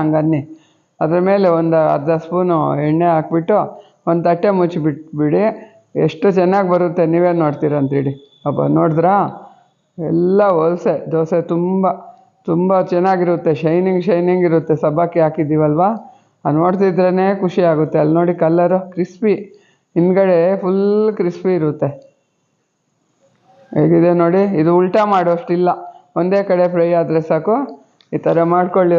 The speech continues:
ಒಬ್ಬೊಬ್ರು ಮೂರು ಮೂರು ದೋಸೆ ತಿಂದ್ಬಿಟ್ರೆ ಸಾಕು ನೋಡಿ, ಹೊಟ್ಟೆ ತುಂಬೋಗುತ್ತೆ. ಇವಾಗ ಇದಕ್ಕೆ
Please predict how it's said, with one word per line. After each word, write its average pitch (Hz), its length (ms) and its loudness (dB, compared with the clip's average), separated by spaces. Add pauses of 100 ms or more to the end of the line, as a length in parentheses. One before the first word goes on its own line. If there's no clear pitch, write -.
ಒಬ್ಬೊಬ್ರು 170 440 -2
ಮೂರು 165 240 0
ಮೂರು 170 240 -2
ದೋಸೆ 175 340 0
ತಿಂದ್ಬಿಟ್ರೆ 165 560 0
ಸಾಕು 156 240 -2 (120)
ನೋಡಿ, 147 180 -2 (380)
ಹೊಟ್ಟೆ 156 220 0 (100)
ತುಂಬೋಗುತ್ತೆ. 147 480 0 (540)
ಇವಾಗ 156 280 2
ಇದಕ್ಕೆ 160 320 2